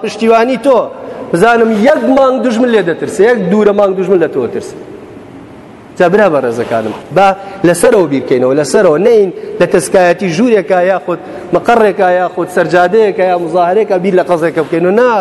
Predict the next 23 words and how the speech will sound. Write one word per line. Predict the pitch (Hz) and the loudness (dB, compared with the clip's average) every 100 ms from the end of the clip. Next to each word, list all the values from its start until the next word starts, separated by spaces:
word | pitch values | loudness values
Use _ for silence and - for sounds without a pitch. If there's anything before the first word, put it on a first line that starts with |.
| 175 170 | -4 -2
شتەکە | 226 240 247 | 0 0 2
زۆر | 294 302 | 2 4
لەوە | 262 214 | 2 2
گەورەترە. | 202 165 147 123 107 85 - - - - - | 0 -2 -2 -4 -4 -8 -12 -14 -16 -10 0
عەبدایەتیە | 220 196 254 247 277 262 | 2 4 2 2 2 2
بۆ | 262 254 | 2 2
خوا. | 277 220 127 - - - - - - - - - - - - - - - - - - - - - - - - - | 2 2 -2 -8 -12 -12 -12 -14 -16 -18 -20 -20 -20 -20 -20 -20 -20 -20 -20 -20 -20 -20 -20 -20 -20 -20 -12 -2
ئێستا | 269 - - | -2 0 2
خۆ | 240 208 | 2 2
دابنێ | 220 220 202 | 2 2 0
کە | 190 | -2
مردووی، | 165 143 135 | -2 -2 -2
دەی | 156 143 | -2 0
پێم | 139 | -2
بڵێ، | 120 143 | 0 0
هەر | 269 202 | 2 2
یەک | 156 | 0
لە | 135 | 0
ئێوە، | 127 110 101 170 | 0 -2 -4 0
لە | 180 | 2
ژێر | 269 277 | 2 2
قەبرای. | 165 131 117 - - - - - - - - - - 190 | 0 0 -2 -4 -10 -16 -18 -18 -18 -18 -20 -20 -4 0
عەلاقەت | 226 240 262 | 2 2 2